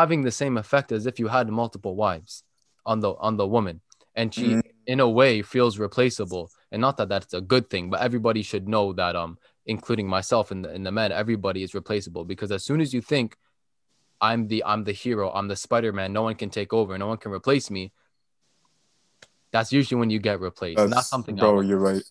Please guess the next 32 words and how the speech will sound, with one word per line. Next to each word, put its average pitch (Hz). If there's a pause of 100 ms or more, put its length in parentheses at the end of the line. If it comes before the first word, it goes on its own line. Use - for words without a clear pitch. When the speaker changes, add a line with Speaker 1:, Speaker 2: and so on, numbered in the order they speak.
(360)
Speaker 1:
Yeah, 87
but 95
sorry, 92
to, 101
to -
answer 123
the 98
question, 82 (260)
unless 120
Angel 113
or 95
somebody 101
wanted 90
to 90
comment. 92
Speaker 2:
No, 110
no, 110
no. 98
Before 104
that, 101
I 98
wanna, 104 (160)
I 107
wanna 110
address 107
a 104
point 123
that 110
you 156
made 117
to 110
address 101